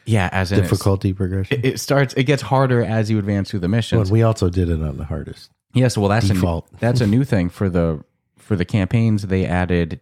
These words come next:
Speaker 1: difficulty setting with
Speaker 2: That's a,
Speaker 1: easy.
Speaker 2: an old new thing.
Speaker 1: Old new thing?
Speaker 2: Yeah.
Speaker 1: Okay, I didn't
Speaker 2: Yeah.
Speaker 1: notice that un-,
Speaker 2: On the
Speaker 1: until
Speaker 2: last,
Speaker 1: this
Speaker 2: the
Speaker 1: one.
Speaker 2: last update, what, more than a month ago,
Speaker 1: Mm-hmm.
Speaker 2: is when you could now change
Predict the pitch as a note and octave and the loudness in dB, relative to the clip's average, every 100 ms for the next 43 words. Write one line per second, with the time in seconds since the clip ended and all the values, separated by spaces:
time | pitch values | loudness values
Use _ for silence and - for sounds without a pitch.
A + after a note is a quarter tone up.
0 | - A#2 - A2+ F#2 E2+ D#2 D#2+ C#2+ C#2 | -2 -2 0 -2 -2 -2 -2 -2 -2 -6
1 | - F2+ E2+ D2 - _ - G#2 G2+ F#2 | -8 -4 -4 -4 -16 _ -2 0 2 0
2 | F2 - G#2+ F#2+ G#2+ F2+ F2 E2+ - E2+ | 0 0 0 2 0 0 -4 -6 -6 -10
3 | F2 - _ _ _ _ _ _ _ G#2 | -12 -14 _ _ _ _ _ _ _ 0
4 | C3 D3 C#3 D3+ D#3+ - G#2+ D#2 D2 C#3 | 2 2 0 -2 -2 -2 -2 -2 -2 -2
5 | D#3 D3 C#3+ _ - B2 B2 A#2 A2+ A2 | 0 -2 -4 _ -2 0 2 2 0 -2
6 | - G#2+ - G2+ F2+ A2 G#2+ A2 A2 F#2+ | -2 -4 -2 -2 2 2 4 4 2 0
7 | - F#2+ A2 G#2+ - F#2+ - F#2 F2+ - | -2 0 2 0 -2 -4 -2 -2 -2 -6
8 | _ _ _ _ - E2+ F2 F#2 E2+ D#2 | _ _ _ _ -8 -4 0 2 2 2
9 | E2+ F#2+ D#2+ D2+ D2+ _ G2+ A#2+ B2 - | 0 0 0 -2 -4 _ 0 2 2 0
10 | F2+ - F2+ E2+ D#2+ F#2 E2+ _ _ - | -2 0 0 0 0 -2 -4 _ _ -2
11 | E2+ E2 E2+ - D#2+ D#2+ D#2+ D#2+ | 0 0 -2 -2 -2 -2 -4 -8